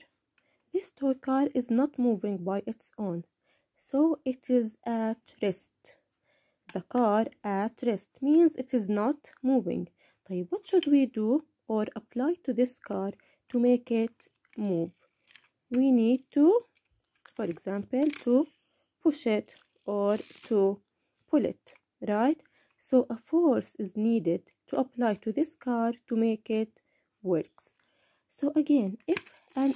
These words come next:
object is not moving or at rest, we said it is at a stationary. This is the new word here. An object that is not moving is at rest or stationary.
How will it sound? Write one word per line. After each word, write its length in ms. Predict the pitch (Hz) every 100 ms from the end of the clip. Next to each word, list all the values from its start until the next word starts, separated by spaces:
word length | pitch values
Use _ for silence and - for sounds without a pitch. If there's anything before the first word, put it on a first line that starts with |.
| -
object 440 | 214 175 190 - -
is 160 | 190
not 240 | 202 226 - - -
moving 540 | 285 269 160 - - _ _ _ _ _
or 260 | 233 214 190 -
at 240 | 247 349 - -
rest, 380 | 262 269 - _ 302
we 140 | 311
said 460 | 311 269 262 254 240
it 200 | 233 233
is 160 | 196
at 400 | - 214 214 220 - _ _ _ _ -
a 200 | 208 202
stationary. 1000 | 202 - - 240 226 233 - 160 156 170 - _ _ _ _ -
This 260 | 226 -
is 120 | 269
the 160 | 262 214
new 280 | 202 214 262
word 380 | 262 233 220 196 _
here. 200 | 160 156 - _ _ _ _
An 140 | 214 208
object 480 | 262 - 359 403 _
that 220 | 220 202
is 120 | 190 190
not 260 | 220 320 - - _
moving 680 | 269 269 247 233 233 226 202 -
is 240 | 202 185 -
at 340 | 202 202 196 - -
rest 300 | 180 175 - _ _
or 320 | 202 214 220
stationary. 760 | 285 - 254 233 165 160 208 214